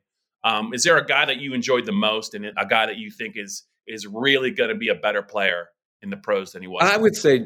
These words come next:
Speaker 2: I would say Jair Brown. Tick Brown was a very aggressive safety. He was almost like an Iowa safety, uh, a kid who was always around the ball and did things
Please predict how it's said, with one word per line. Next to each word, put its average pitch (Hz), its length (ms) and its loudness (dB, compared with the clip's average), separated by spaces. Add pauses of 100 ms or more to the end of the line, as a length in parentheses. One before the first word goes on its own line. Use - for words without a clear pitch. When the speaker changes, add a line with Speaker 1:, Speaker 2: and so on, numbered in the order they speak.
Speaker 2:
I 165 140 4
would 180 240 2
say 117 180 4
Jair 92 440 2
Brown. 90 340 -2
Tick 170 240 0
Brown 127 320 4
was 104 320 2
a 104 160 0
very 107 800 4 (640)
aggressive 117 800 4
safety. 104 540 0
He 92 80 -4
was 113 100 -2
almost 143 300 2
like 110 120 0
an 95 200 -10
Iowa 101 420 2
safety, - 580 -14 (380)
uh, 92 340 -4
a 78 120 -8
kid 120 420 4
who 113 140 2
was 107 260 0
always 143 400 6
around 104 300 0
the 98 80 -2
ball 95 340 4
and 101 240 -4
did 135 300 2
things 107 500 -2